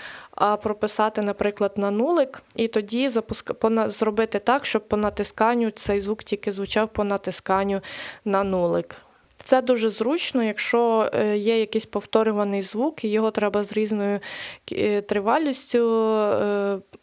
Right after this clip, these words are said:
прописувати. Тобто можна зац-, прописати його зациклення і зняття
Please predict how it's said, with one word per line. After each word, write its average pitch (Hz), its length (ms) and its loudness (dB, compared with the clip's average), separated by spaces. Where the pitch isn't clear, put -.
прописувати. 214 720 -2
Тобто 196 680 -2
можна 240 400 2
зац-, 220 400 -2
прописати 220 720 0
його 220 220 2
зациклення 214 720 0
і 208 80 0
зняття 220 440 0